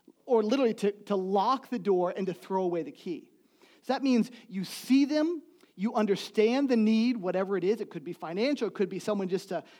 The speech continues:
give them a hug. It could be someone just to go by and bring them a meal. It could be someone to go by and just sit with them as they grieve the loss of a loved one. Whatever that need is, you've seen that. You've understood that. You know, and the Bible says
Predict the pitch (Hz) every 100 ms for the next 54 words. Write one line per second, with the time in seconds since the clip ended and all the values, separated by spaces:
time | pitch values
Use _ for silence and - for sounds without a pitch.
0 | _ 220 185 - - 254 294 220 185 185
1 | 226 202 185 190 180 - - - 214 196
2 | 196 180 214 208 196 185 226 277 233 -
3 | 180 196 - - - 226 220 196 214 214
4 | 208 208 202 185 185 - - 262 254 233
5 | 233 208 196 202 196 185 160 202 226 240
6 | 196 180 190 208 214 220 170 185 240 247
7 | 240 320 330 285 233 247 254 254 220 202
8 | - 294 311 285 190 - - - 240 214
9 | 220 196 - 339 359 190 160 - - -
10 | - - 202 233 226 226 269 302 330 311
11 | - 226 226 220 220 226 254 277 240 202